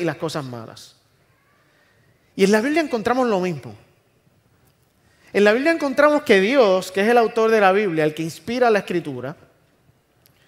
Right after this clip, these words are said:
presenta todo. De hecho,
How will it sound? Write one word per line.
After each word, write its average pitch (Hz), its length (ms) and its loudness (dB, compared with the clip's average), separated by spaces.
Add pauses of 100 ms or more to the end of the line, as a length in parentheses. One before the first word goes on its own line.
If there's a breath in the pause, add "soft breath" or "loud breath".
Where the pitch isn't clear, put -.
(760)
presenta 285 520 0
todo. 190 580 2 (920)
De 185 200 4
hecho, 147 300 -2